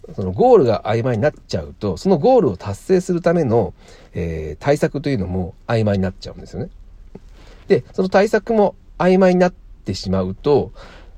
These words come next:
えー、ルールというのも、それを守るためのルールというのも曖昧になっちゃう。で、ルールが曖昧になると、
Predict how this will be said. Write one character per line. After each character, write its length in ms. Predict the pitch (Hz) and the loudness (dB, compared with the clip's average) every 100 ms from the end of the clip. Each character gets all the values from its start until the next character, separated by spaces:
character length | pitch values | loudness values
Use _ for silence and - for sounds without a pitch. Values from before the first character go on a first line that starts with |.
| - | -6
え 240 | - - 113 | 0 0 2
ー、 60 | |
ル 120 | 156 196 | 2 4
ー 60 | |
ル 80 | 98 | 2
と 100 | - | -6
い 80 | 85 | -10
う 40 | 85 | -8
の 100 | 82 | -10
も、 100 | 85 | -4
そ 100 | 160 | 0
れ 80 | |
を 60 | 180 | 4
守 220 | 160 196 | 4 4
る 60 | 185 | 2
た 100 | 180 | 0
め 60 | |
の 80 | 120 | 0
ル 240 | 110 190 185 | -2 0 0
ー 20 | |
ル 160 | - - | 0 -10
と 80 | - | -6
い 80 | 120 | -2
う 40 | |
の 100 | 123 | 0
も 240 | 170 165 - - | 2 0 -2 -6
曖 220 | 104 95 | -4 -2
昧 100 | 90 | -4
に 80 | 85 | -6
な 60 | |
っ 20 | 87 | -12
ち 80 | - | -16
ゃ 40 | - | -18
う。 40 | - - - - - | -20 -20 -20 -20 -10
で、 180 | - 175 - - | -2 -2 -2 -4
ル 120 | 240 | 0
ー 40 | |
ル 80 | 202 | 2
が 120 | 151 | 2
曖 160 | 143 156 | 0 0
昧 160 | 170 160 | 0 0
に 60 | |
な 80 | 160 | 0
る 80 | 98 | -2
と、 300 | 123 107 | -2 -2